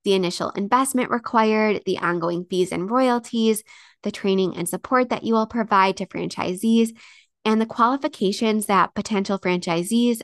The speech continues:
must meet. Again, this is where I suggest working with a franchise consultant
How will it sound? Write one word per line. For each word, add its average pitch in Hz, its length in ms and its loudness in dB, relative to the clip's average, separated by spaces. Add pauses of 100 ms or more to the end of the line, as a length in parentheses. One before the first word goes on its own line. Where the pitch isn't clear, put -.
must 185 360 -2
meet. - 220 -8 (760)
Again, 233 300 2 (180)
this 240 240 0
is 285 160 0
where 233 280 2
I 226 60 -2
suggest 196 480 -2
working 190 320 0
with 175 300 2
a 180 60 -8
franchise 175 440 -2
consultant 240 680 0